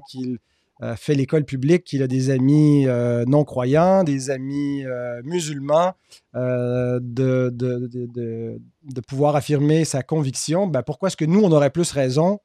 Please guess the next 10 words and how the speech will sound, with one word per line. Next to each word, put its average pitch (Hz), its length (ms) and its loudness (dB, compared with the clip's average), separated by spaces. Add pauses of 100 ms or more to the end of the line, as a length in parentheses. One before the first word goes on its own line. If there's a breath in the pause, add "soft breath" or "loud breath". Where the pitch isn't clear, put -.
que 135 240 -6
eux ? 180 200 4 (440 soft breath)
Alors, 120 320 -2
ce - 160 -8
livre-là, 123 680 0
euh, 127 60 -10
semble 131 300 -4
avoir, 123 440 -2
euh, 113 100 -4 (100)
aidé. 147 460 4